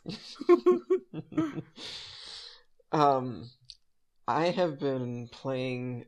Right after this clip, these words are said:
a ton of Rainbow Six Siege. So here is the part where I, uh, shill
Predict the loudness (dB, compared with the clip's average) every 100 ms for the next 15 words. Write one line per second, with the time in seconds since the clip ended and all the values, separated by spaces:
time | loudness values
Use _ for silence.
0 | -4 -2 -2 -8 -6 0 0 0 -2 -8
1 | -12 -10 -8 -6 -6 -8 -8 -8 -6 -4
2 | -4 -6 -8 -8 -12 -14 -14 -12 -10 -10
3 | -12 _ _ _ _ _ _ -16 -4 0
4 | 0 -2 -6 -10 -8 0 2 2 2 0
5 | -2 -2 0 0 -2 -4 -6 -6 -6 -6
6 | -8 -8 -10 -12 -16 -12 -8 -4 -2 -2
7 | -4 -4 -10